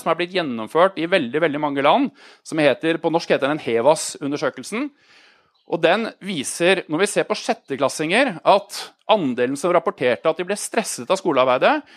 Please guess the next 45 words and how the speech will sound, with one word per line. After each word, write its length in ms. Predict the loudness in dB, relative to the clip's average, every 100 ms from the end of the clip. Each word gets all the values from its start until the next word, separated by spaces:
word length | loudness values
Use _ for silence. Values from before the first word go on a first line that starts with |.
| _
ligger 240 | -8 -6 2
ganske 360 | 2 2 -4
mye 180 | 0 0 0 -4
under 460 | -4 -4 -2 -2 -2 -4
det 80 | -4
som 140 | -2 2
er 220 | 2 0 -2
gjennomsnittet 520 | 0 2 0 -8 -8 -4
for 160 | -2
alle 220 | -2 -2 -4
landene. 300 | -4 -2 -2 -2 -20 _
Jeg 140 | 0
har 60 | 6
bare 160 | 6 6
tatt 160 | 4 4
her 140 | 0
et 100 | -4
utdrag 480 | -8 -8 -4 -2 4
av, 240 | 4 4 4
av 80 | 2
landet. 320 | 2 0 0
Det 60 | 2
er 60 |
mange 220 | 2 -2 -4
flere 180 | -4 -2
land 240 | -4 -4
som 160 | -8 -4
er 240 | -2 -4
med 80 | -6
i 60 |
denne 160 | -8 -10
undersøkelsen. 560 | -14 -16 -18 -14 -10 -10
Men 880 | -10 _ _ _ -20 _ _ 0 0
la 60 |
oss 100 | 2
se 80 | 2
hva 80 | 2
som 120 | 0
skjer 160 | 0 0
når 100 | 0
vi 20 | -2
kommer 180 | -2 -2
til 80 | -2
åttende 320 | -6 -6 -2
trinn. 240 | -2 -2